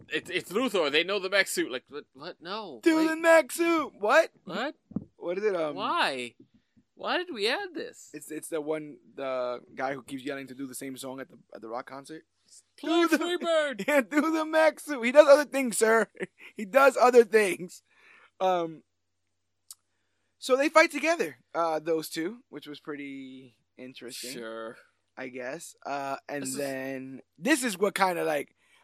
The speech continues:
Speaker 2: I was like, "All right." Um, Superman's able to get the last blow on Brainiac. Turns out Brainiac has his ship rigged to self-destruct after
Speaker 1: Yep.
Speaker 2: destruction, uh, of course.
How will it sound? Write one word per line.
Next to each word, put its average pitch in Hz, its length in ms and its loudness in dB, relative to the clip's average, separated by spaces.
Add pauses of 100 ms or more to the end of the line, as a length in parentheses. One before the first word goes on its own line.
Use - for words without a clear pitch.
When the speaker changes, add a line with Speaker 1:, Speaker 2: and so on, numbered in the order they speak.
(140)
Speaker 2:
I 226 120 4
was 214 140 6
like, 180 140 4
"All 180 140 4
right." 147 280 -2 (560)
Um, 160 440 4 (1040)
Superman's 247 400 2
able 208 140 6
to 190 40 0
get 185 120 2
the 170 60 -4
last 175 220 4
blow 160 140 0
on 147 100 -4
Brainiac. 139 360 -4
Turns 165 220 -6
out 151 140 0
Brainiac 156 360 -4
has 147 160 -4
his 143 140 -10
ship 165 280 -4
rigged 170 280 -2
to 151 100 -8
self-destruct 196 580 2 (160)
after 151 180 -2
Speaker 1:
Yep. 160 100 -4
Speaker 2:
destruction, 165 540 -8 (100)
uh, - 160 -14
of - 140 -10
course. 151 340 -4